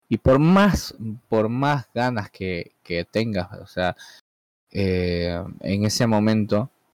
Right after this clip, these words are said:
por más ganas que tengas, no significa el que, bueno, en mi caso, en el caso de los hombres, que, que van, se nos vaya a parar, que, y,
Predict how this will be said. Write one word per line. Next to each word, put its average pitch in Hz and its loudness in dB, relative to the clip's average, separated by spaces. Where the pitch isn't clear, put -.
por 90 -8
más 117 -4
ganas 127 0
que - -20
tengas, 110 -4
no 101 -2
significa 123 0
el 92 -6
que, 87 -4
bueno, 73 -10
en 90 -4
mi 95 0
caso, 98 2
en 85 -2
el 80 -8
caso 85 -4
de 87 0
los 90 -4
hombres, 107 -2
que, - -20
que - -10
van, 60 -10
se 69 -16
nos 76 -12
vaya 101 2
a 101 0
parar, 98 2
que, 87 -8
y, 58 -10